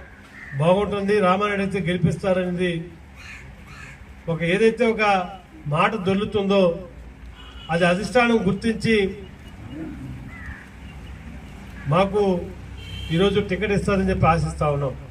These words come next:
ఇవ్వాలని, రామానాయుడికి టికెట్ ఇస్తేనే మాకు, మళ్ళీ మాకు గెలిచే అవకాశాలు ఉన్నాయని చెప్పి ర్యాలీలు చేస్తున్నారు, ఈరోజు ధర్నాలు చేస్తున్నారు. ధర్నాలు ఏం చేస్తారు, ర్యాలీలే, శాంతియుతంగా ర్యాలీలు చేస్తాను. వారి అభిప్రాయాలు ఏవైతే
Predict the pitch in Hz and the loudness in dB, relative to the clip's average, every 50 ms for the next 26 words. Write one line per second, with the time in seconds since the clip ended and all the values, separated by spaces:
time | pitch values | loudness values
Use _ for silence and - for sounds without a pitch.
0 | - - - - - - - - - - - - - - - _ _ 175 180 170 | -18 -18 -16 -16 -16 -16 -16 -16 -18 -18 -20 -20 -20 -20 -20 _ _ -10 -6 -2
1 | 180 175 175 175 180 202 202 - - - - - - - - - - - - - | -2 0 0 0 -2 -4 -4 -6 -10 -12 -14 -16 -16 -18 -18 -20 -20 -20 -20 -20
2 | - - - 139 151 165 175 190 190 190 190 180 180 - - - - 175 175 175 | -14 -10 -6 -4 -4 -2 0 0 0 0 0 -2 -4 -6 -10 -12 -10 -8 -8 -8
3 | - - 185 185 208 220 214 202 180 160 160 160 156 160 175 185 175 170 165 160 | -6 -6 -4 -2 -2 -2 -2 -2 -6 -6 -6 -6 -6 -4 -2 -2 -2 -2 -4 -6
4 | 160 165 160 151 143 143 - - - - - - - - - - - - - - | -6 -6 -6 -6 -6 -8 -14 -20 -20 -20 -20 -20 -20 -20 -20 -18 -18 -20 -20 -20
5 | - - 127 160 185 185 185 208 196 175 170 165 175 180 170 - 175 170 165 165 | -18 -6 -2 -2 -2 0 0 2 2 2 2 0 -4 -4 -4 -4 -4 -6 -4 -4
6 | 165 160 151 - - - 165 160 147 135 139 151 165 170 170 156 143 160 151 - | -4 -4 -6 -6 -6 -4 -4 -4 -2 -2 -2 -2 -4 -4 -6 -6 -6 -8 -8 -8
7 | - 160 151 156 156 160 170 170 156 147 151 139 131 131 135 143 139 135 - - | -8 -8 -6 -6 -6 -6 -6 -6 -6 -8 -8 -8 -8 -6 -6 -6 -8 -8 -8 -10
8 | 127 117 - - 120 - - 135 143 165 190 196 196 185 175 147 160 156 - - | -12 -12 -12 -16 -18 -14 -10 -8 -6 0 0 0 0 0 -4 -4 -6 -8 -6 -8
9 | 120 123 135 147 160 165 147 131 113 - - - - - - - - - - 139 | -8 -6 -4 -4 -4 -4 -4 -6 -8 -10 -12 -12 -12 -14 -16 -18 -18 -12 -6 -4
10 | 139 160 170 175 180 180 165 170 170 165 165 147 139 139 143 139 135 123 123 117 | -4 -4 -4 -6 -8 -8 -8 -8 -8 -8 -6 -6 -4 -4 -6 -6 -8 -10 -12 -12
11 | - - 120 113 - - - - - - - - - - - - - - - - | -12 -14 -16 -16 -16 -18 -20 -20 -18 -20 -20 -20 -18 -18 -18 -16 -16 -16 -16 -18
12 | - - - - - - - - - - - - - - - - - - - - | -18 -20 -16 -14 -14 -14 -12 -14 -16 -18 -18 -20 -20 -20 -18 -16 -14 -14 -14 -14
13 | - - - - - - - - - - 131 156 190 196 180 175 202 - - - | -16 -16 -18 -18 -20 -18 -18 -18 -16 -6 -2 0 0 0 0 -2 -4 -8 -4 0
14 | 254 247 233 220 214 214 214 208 214 214 202 196 190 190 196 | 0 2 2 2 0 0 0 -2 0 0 0 0 0 -4 -8